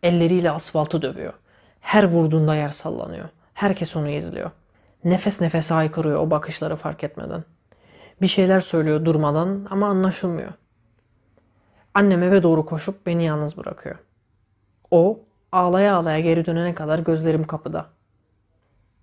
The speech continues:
Sarılıyorum ona sıkıca. Eteğinin altından hissettiğim bacaklarını bir daha tutamayacakmışçasına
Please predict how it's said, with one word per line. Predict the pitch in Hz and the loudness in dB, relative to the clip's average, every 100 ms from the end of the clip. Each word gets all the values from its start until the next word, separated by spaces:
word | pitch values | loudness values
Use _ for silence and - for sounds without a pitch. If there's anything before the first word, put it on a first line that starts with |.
| _ _ | _ _
Sarılıyorum | - 196 185 185 170 156 | 2 4 4 4 2 0
ona | 151 151 | -4 -8
sıkıca. | - - 156 156 - _ _ _ _ _ _ _ | -12 -14 -12 -12 -16 _ _ _ _ _ _ _
Eteğinin | 175 - 175 180 175 | -4 0 0 2 2
altından | 170 165 156 160 | 0 0 0 0
hissettiğim | 156 170 160 160 160 | -2 -4 -4 -2 -2
bacaklarını | 160 156 151 143 143 151 | 0 -2 -4 -6 -6 0
bir | 170 156 | 0 2
daha | 160 156 | 0 0
tutamayacakmışçasına | - 165 165 160 156 139 165 - 151 147 147 156 | -2 -4 -2 0 0 -2 -6 -10 -10 -8 -8 -8